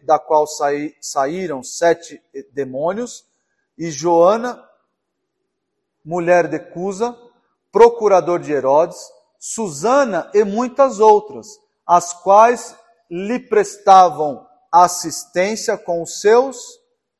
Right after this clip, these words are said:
bens. Essas mulheres estão sendo louvadas por aquilo que elas fizeram. Elas estão sendo mencionadas pelo nome no texto bíblico.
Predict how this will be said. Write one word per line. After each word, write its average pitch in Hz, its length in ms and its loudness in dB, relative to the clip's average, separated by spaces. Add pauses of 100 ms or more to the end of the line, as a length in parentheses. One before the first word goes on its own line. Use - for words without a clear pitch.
bens. 107 760 -14 (240)
Essas 175 240 -10
mulheres 185 360 -4
estão 175 220 -14
sendo 180 300 -14
louvadas 151 1040 -4 (220)
por 151 120 -4
aquilo 147 280 -4
que - 80 -8
elas 147 180 -4
fizeram. 127 400 -16 (1500)
Elas 147 240 -2
estão 151 240 -6
sendo 175 320 -8
mencionadas 196 920 -4 (220)
pelo 294 460 -2
nome 208 640 0 (320)
no 151 120 -8
texto 147 380 -8
bíblico. 107 460 -16